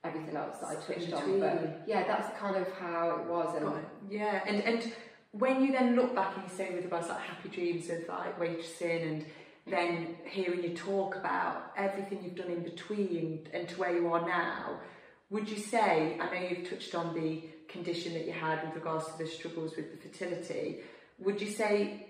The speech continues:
Speaker 2: with regards to other things, it's been an easy or a hard journey?
Speaker 1: Um, I think,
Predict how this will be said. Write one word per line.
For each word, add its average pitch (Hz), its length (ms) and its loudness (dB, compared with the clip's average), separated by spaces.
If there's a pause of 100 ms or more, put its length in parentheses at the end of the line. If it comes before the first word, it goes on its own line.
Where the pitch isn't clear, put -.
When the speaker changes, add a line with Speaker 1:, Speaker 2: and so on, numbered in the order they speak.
(160)
Speaker 2:
with 202 140 0
regards 196 320 4
to - 100 -4
other 208 240 4
things, 165 380 0
it's - 180 -6
been 165 140 0
an 160 140 0
easy 160 320 0
or 160 80 2
a 156 80 0
hard 156 400 2 (300)
journey? - 720 0 (100)
Speaker 1:
Um, 262 540 2 (360)
I 240 100 4
think, 277 280 2